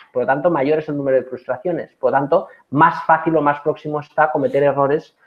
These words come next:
como sobreoperar o como querer recuperar.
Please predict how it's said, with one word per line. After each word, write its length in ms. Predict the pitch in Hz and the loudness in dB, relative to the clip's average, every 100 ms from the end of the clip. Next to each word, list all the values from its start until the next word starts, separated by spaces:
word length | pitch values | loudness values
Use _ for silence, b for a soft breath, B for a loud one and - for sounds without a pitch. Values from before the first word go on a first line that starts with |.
| b b | b b
como 220 | - 143 156 | 0 2 2
sobreoperar 880 | 175 147 135 117 117 156 180 - b b | 2 4 6 4 6 4 4 0 b b
o 120 | - 123 | -6 0
como 220 | 151 139 | 0 2
querer 280 | 143 147 143 | 2 2 0
recuperar. 580 | 143 135 107 104 - | -2 -4 -8 -8 -10